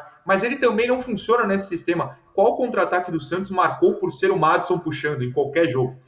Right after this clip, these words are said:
Eu não entendo o que é o Maddison. O dia que eu entender o que é o Maddison, eu posso avaliá-lo. Nesse momento é impossível avaliá-lo. Veja, não é uma crítica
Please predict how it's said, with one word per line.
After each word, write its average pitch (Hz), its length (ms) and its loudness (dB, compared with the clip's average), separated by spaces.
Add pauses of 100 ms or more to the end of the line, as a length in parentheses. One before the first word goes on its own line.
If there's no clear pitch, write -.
(220)
Eu 180 140 4
não 240 160 4
entendo 220 420 -2
o 202 100 -4
que 202 220 0
é 190 80 6
o 175 100 4
Maddison. 117 480 -2 (300)
O 131 60 -4
dia 139 180 2
que - 60 -6
eu 240 60 -4
entender 165 400 -2
o - 120 0
que 170 200 2
é 165 40 6
o 156 120 6
Maddison, 156 420 0
eu 170 80 2
posso 180 300 0
avaliá-lo. 170 500 0
Nesse 190 240 -8
momento 185 240 -8
é 202 60 -4
impossível 202 520 -4
avaliá-lo. 196 480 0 (240)
Veja, 143 380 2 (460)
não 160 200 4
é 180 40 4
uma 180 240 2
crítica - 420 -4